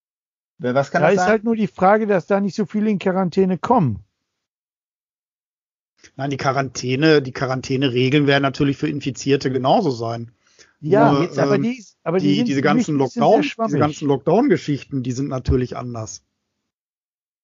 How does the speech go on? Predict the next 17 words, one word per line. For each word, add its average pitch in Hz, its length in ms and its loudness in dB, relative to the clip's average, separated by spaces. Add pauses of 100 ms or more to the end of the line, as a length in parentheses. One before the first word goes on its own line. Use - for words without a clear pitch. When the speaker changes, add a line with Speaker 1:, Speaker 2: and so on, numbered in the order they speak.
(460)
Speaker 1:
Du 147 100 2
musst 208 260 4
doch 190 80 4
in 180 120 -2
einem, 175 300 0
in 170 180 -4
einem, 165 220 0
in 160 220 -4
einem 156 100 0
Bundesland, 175 720 2
wo 156 460 -4
der, 147 340 0
der 147 160 2
Wert 160 240 4
bei 156 120 2
fünfunddreißig 160 680 0
liegt, 143 340 -4